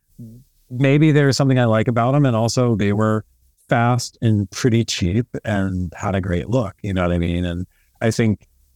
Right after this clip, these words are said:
that's kind of been the fun aspect of, like, continuing to get to shoot and continuing to get to test is, like, for me, like, most modern glass is pretty much, you can put 'em all in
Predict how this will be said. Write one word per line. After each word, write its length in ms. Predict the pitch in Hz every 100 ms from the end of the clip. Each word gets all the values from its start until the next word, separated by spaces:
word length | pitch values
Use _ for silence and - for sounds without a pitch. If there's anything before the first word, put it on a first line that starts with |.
| _
that's 380 | 123 107 113 110
kind 180 | 151 127
of 80 | 110
been 140 | 113
the 80 | 107
fun 500 | - 104 98 98 98 - _ _
aspect 400 | - 156 - 110 - _
of, 80 | 95
like, 280 | 98 92 95 - _ _ _ _ _
continuing 440 | - 139 135 117 110
to 80 |
get 120 | 101 92
to 100 | -
shoot 380 | - 151 135
and 140 | 113 98
continuing 340 | 95 101 98
to 100 | 92
get 120 | - 92
to 80 | 92
test 520 | - 127 101 - -
is, 160 | 95
like, 220 | 107 98 - _ _ _
for 100 | 185
me, 240 | 202 247
like, 140 | 214 151
most 260 | 147 143 143
modern 380 | 120 113 117
glass 460 | 110 104 107 107 -
is 120 | 98
pretty 200 | - 104
much, 300 | 98 95 -
you 80 | 107
can 120 | 101
put 140 | - 101
'em 100 | 92
all 220 | 90 92
in 120 | 87